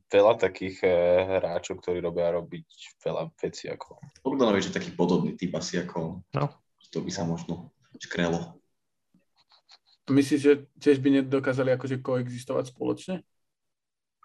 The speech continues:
Speaker 1: Nevynikli by.
Speaker 4: No jasné, ale akože jemu ide podľa mňa o to, aby teraz, vieš, vynik-, mohol, mal šancu vynikať a nikam to nedotiahli. Takže podľa mňa on chce byť iba taký, akože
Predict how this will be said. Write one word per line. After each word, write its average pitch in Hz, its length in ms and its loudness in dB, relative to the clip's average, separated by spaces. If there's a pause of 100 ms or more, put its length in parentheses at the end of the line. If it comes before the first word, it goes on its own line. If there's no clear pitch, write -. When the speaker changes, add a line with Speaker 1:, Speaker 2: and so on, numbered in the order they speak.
(280)
Speaker 1:
Nevynikli 151 960 4
by. 98 120 2 (760)
Speaker 4:
No 147 160 8
jasné, 190 240 6
ale 143 240 6
akože 147 240 4 (400)
jemu 160 320 4
ide 151 160 4
podľa 156 240 2
mňa 151 160 0
o 151 80 -2
to, 151 160 0
aby 139 240 -2
teraz, 139 320 -2
vieš, 135 240 -4
vynik-, 135 320 -2
mohol, 131 320 0
mal 123 240 -2
šancu 123 320 -6
vynikať 117 480 -2 (800)
a 110 80 0
nikam 123 240 0
to 117 80 -4
nedotiahli. 110 560 0
Takže 110 240 -4
podľa 123 240 2
mňa 117 160 2
on 123 80 -2
chce 117 160 -4
byť 117 160 -6
iba 113 240 2
taký, 113 320 -2
akože 110 480 4